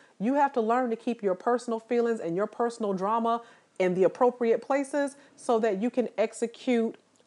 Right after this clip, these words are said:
a sale. So just because someone says no, in the sales world, that just means, "Okay, next.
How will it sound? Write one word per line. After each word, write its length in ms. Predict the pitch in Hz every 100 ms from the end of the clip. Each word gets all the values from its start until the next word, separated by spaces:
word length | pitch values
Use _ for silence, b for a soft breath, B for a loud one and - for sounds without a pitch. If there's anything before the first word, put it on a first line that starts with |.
| -
a 100 | 214
sale. 460 | - 330 202 135
So 260 | - 220 190
just 240 | 220 262
because 300 | 339 - 262
someone 340 | - 233 226 214
says 380 | - 208 185
no, 520 | 175 185 269 240 165 b b b b _ -
in 120 | 220
the 80 | 208
sales 380 | - 339 370
world, 260 | 254 233 233
that 80 | 262
just 160 | 277
means, 220 | 262 262 247
"Okay, 320 | 254 254 233
next. 540 | 202 262 - - -